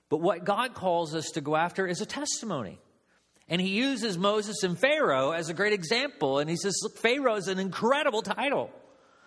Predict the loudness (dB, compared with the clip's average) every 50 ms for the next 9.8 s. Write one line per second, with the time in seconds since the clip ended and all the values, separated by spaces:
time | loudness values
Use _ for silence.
0 | -20 -10 _ -2 -2 -2 2 4 4 4 4 4 4 4 4 2 2 0 -2 -4
1 | -4 -4 -2 -2 -2 0 0 -2 0 0 0 0 0 -2 -6 -12 -14 0 4 4
2 | 4 4 4 2 2 2 2 2 0 -2 -4 -2 0 0 0 -2 -4 -8 -12 -4
3 | 0 2 2 2 0 -2 2 2 4 4 4 2 0 2 2 2 2 2 0 -2
4 | -2 -4 -4 -4 -2 2 2 4 2 2 0 0 -4 0 2 2 2 4 2 0
5 | -2 -4 -8 -10 -10 -14 -18 -20 -20 _ _ _ _ _ -6 -4 -2 0 0 0
6 | 0 -2 0 -2 0 0 0 0 0 0 0 0 0 -2 -4 -2 0 0 0 0
7 | 0 2 2 0 0 0 -4 -8 -4 -2 -2 -2 -2 -2 -2 0 0 0 -2 -4
8 | -12 -18 -18 -18 -4 0 0 0 2 2 2 2 2 0 0 2 2 2 2 2
9 | 0 0 -2 -4 -4 -4 -2 0 2 2 2 0 0 -2 -4 -4